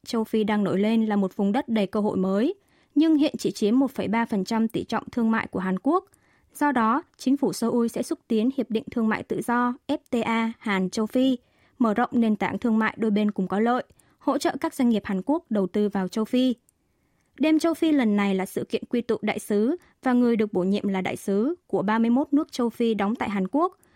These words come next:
góp mặt cùng Tổng thống Kenya William Ruto. Tổng thống Yoon nhấn mạnh hợp tác với châu Phi là vô cùng quan trọng trong quá trình chính phủ Hàn Quốc thực hiện tầm nhìn quốc gia trụ cột toàn cầu. Hy vọng Seoul sẽ là người đồng hành thực sự trên hành trình tăng trưởng của châu Phi.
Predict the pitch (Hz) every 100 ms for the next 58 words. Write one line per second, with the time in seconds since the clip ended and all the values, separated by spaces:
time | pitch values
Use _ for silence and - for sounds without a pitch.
0 | _ - 349 349 285 - 233 202 170 180
1 | 196 202 220 247 240 247 254 247 _ -
2 | 233 233 226 226 220 233 247 240 233 -
3 | _ _ _ _ _ _ _ - 202 214
4 | 240 262 269 247 226 262 254 208 190 -
5 | 277 - 226 262 233 254 240 202 196 202
6 | 208 185 190 202 226 - _ _ - 294
7 | 285 277 320 240 196 233 226 196 185 185
8 | 302 - 226 - 240 - 190 190 185 180
9 | 262 262 - 226 - - 190 - 190 185
10 | 196 196 185 _ _ _ _ - 330 330
11 | - - 285 285 285 294 247 214 185 185
12 | 180 190 180 - - - 233 - - 208
13 | 190 180 190 180 214 208 - - - -
14 | 220 214 254 262